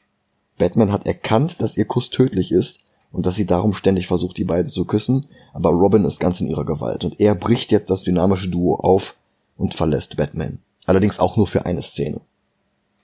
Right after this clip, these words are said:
Ivy nutzt die ganze Verwirrung, um Freezes Frau den Stecker zu ziehen. Sie sagt, sie mag einfach keine Konkurrenz. Und Freeze lügt sie vor, Batman habe ihren Kryobacter-Tank deaktiviert.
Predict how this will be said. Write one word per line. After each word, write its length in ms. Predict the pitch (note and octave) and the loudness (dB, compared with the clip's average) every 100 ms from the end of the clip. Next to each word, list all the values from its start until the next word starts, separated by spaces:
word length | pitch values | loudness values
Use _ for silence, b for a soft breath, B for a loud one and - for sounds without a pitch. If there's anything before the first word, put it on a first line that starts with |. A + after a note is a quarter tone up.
| _ _ _ _ _ _ _ _ _ - | _ _ _ _ _ _ _ _ _ 2
Ivy 320 | A#2 C3+ C3+ | 4 4 6
nutzt 260 | B2 A2+ - | 4 4 2
die 80 | |
ganze 280 | G2 A2 A2 | 4 4 2
Verwirrung, 560 | A2+ G2 F#2+ G2 G2+ G#2 | 0 2 4 4 4 0
um 160 | - F2+ | 0 -2
Freezes 420 | - F#2 F#2 F2+ | 2 0 0 -2
Frau 240 | - - D2+ | -4 -2 -2
den 100 | D#2+ | -2
Stecker 360 | - E2+ D2 | 0 0 0
zu 100 | - | -4
ziehen. 400 | - - G1+ G1+ - _ _ _ _ _ _ _ | -8 -8 -8 -10 -14 _ _ _ _ _ _ _
Sie 160 | - - | -10 -6
sagt, 260 | - F2 | -2 -2
sie 100 | - | 0
mag 280 | F#3 F2 F2 | 2 2 2
einfach 300 | F2+ F2+ F2+ | -2 -2 -4
keine 220 | - F2 | 0 0
Konkurrenz. 640 | F2 F2+ - F2 - - - _ _ _ _ _ _ _ - | 2 0 0 -2 -4 -8 -12 _ _ _ _ _ _ _ -10
Und 180 | F2+ | -10
Freeze 600 | - - A2+ A2 C#3 D3 | -10 -2 2 4 2 0
lügt 240 | B2+ C#3 - | 2 2 0
sie 120 | C#3 | -4
vor, 440 | C#3+ C#3 C#3+ D#3+ b b b | -2 0 0 -2 b b b
Batman 800 | - F#2+ - D3 - E2 E2+ G#2+ | -4 0 2 0 -2 -2 0 0
habe 220 | F#2 D#2+ F2+ | 0 0 0
ihren 440 | - A#2 G#2 G#2 | 0 2 4 2
Kryobacter-Tank 880 | - B2 F#2+ E2 - D2+ D2 F2 F2+ | 2 4 4 4 0 -2 -2 -2 -4
deaktiviert. 720 | D2 C#2 - D2 - A1+ - | -2 -4 -4 -6 -6 -8 -10